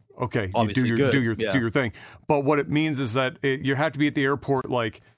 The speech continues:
Speaker 1: like, you're like, "Oh, I got, my flight is in nine hours. Shit, I better be there in thirty minutes." And then you're
Speaker 2: Yeah,
Speaker 1: like,
Speaker 2: no.
Speaker 1: because you got, like, a million things you gotta do.
Speaker 2: I don't
Speaker 1: You
Speaker 2: do
Speaker 1: never
Speaker 2: that
Speaker 1: know
Speaker 2: anymore.
Speaker 1: what the lineup is like.
Speaker 2: I,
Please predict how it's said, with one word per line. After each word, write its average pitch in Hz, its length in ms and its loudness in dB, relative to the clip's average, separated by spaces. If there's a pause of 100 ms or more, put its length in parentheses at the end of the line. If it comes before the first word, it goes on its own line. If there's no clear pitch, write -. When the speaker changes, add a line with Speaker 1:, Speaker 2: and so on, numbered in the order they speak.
(300)
Speaker 1:
like, 127 220 0
you're 135 160 0
like, 143 160 2
"Oh, 247 200 4
I 233 80 2
got, 226 180 2
my 196 200 4
flight 247 440 2
is 202 140 0
in 196 180 2
nine 240 300 2
hours. 254 360 2
Shit, 277 240 2
I 202 60 4
better 226 240 4
be 247 200 2
there 220 200 4
in 185 80 0
thirty 226 300 2
minutes." 240 500 0 (180)
And - 380 -4
then - 20 4
you're 185 140 4
Speaker 2:
Yeah, 175 60 4
Speaker 1:
like, 160 100 2
Speaker 2:
no. 139 80 -2
Speaker 1:
because 151 180 0
you 156 80 -2
got, 180 180 2
like, 165 180 0
a 156 40 2
million 185 360 0
things 175 260 0
you 156 60 -6
gotta 165 180 2
do. 160 400 4
Speaker 2:
I 143 100 2
don't 180 140 4
Speaker 1:
You 151 60 6
Speaker 2:
do 170 60 6
Speaker 1:
never 190 140 6
Speaker 2:
that 175 60 4
Speaker 1:
know 170 60 4
Speaker 2:
anymore. 165 80 4
Speaker 1:
what 170 120 0
the 156 60 2
lineup 160 560 0
is 135 140 -2
like. 151 320 2
Speaker 2:
I, 170 160 2